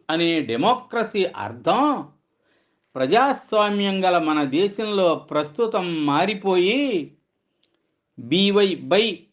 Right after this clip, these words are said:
కాస్త బీయూవై బైగా, ఎఫ్ఓఆర్ ఫర్ కాస్త ఎఫ్ఏఆర్ ఫార్గా, ఓఎఫ్ ఆఫ్ కాస్త ఓఎఫ్ఎఫ్ ఆఫ్గా మారి, గవర్నమెంట్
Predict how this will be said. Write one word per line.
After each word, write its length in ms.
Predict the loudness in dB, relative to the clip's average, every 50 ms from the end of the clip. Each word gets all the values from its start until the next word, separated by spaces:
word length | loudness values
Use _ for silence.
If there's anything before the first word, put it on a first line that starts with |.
| -4
కాస్త 800 | 0 2 2 0 0 -4 -14 _ -4 0 2 2 2 2 0 -2 -6 -10 -12
బీయూవై 760 | -8 -4 -2 -2 -2 -2 -2 -2 -2 0 2 2 2 2 2
బైగా, 720 | 0 2 2 2 2 2 2 2 2 2 2 0 -6 -12 _ _ _ _ _ _ _ _ _ _ _ _ _ _ _ _ _ _ _ _ _ _ -6 0
ఎఫ్ఓఆర్ 840 | 2 2 2 2 -2 -2 0 2 4 4 2 2 0 0 0 0 -2
ఫర్ 340 | -4 -2 0 2 2 2 0 -6 -12 _ _ -6 -2
కాస్త 720 | 0 0 0 0 -4 -10 -4 0 2 2 4 2 0 0 -4 -10 _ _ _ _ -4
ఎఫ్ఏఆర్ 880 | 0 2 2 2 0 -2 -6 0 2 2 2 2 2 0 2 2 0
ఫార్గా, 1300 | -2 -6 -2 2 4 4 6 6 6 6 6 6 6 4 4 2 0 -2 -2 -2 0 0 0 -2 -4 -8 -16 _ _ _ _ _ _ _ _ _ _ _ _ _ _ -14
ఓఎఫ్ 420 | -6 -2 0 4 4 4 4 2 -4 _ _ _ -6
ఆఫ్ 340 | -2 -2 -2 -2 -4 -4 -2
కాస్త 720 | 2 2 2 0 -2 -6 -2 2 2 4 4 2 2 -2 -4 -12 _ _ _ _ -12 -6
ఓఎఫ్ఎఫ్ 920 | -2 0 2 4 2 2 4 2 2 2 2 -2 -2 -2 -2 -6 -12 -10 -2 2
ఆఫ్గా 1080 | 2 4 6 6 6 4 4 4 2 0 -2 -6 -10 -2 0 2 2 2 2 -2 -8 _ -14
మారి, 640 | -10 -6 -4 -2 0 0 0 0 -2 -2 -4 -6 -8 -12 _ _ _ _ _ _ _ -10 -4
గవర్నమెంట్ 840 | -2 0 2 4 4 4 4 2 2 2 0 0 -4 -6 -12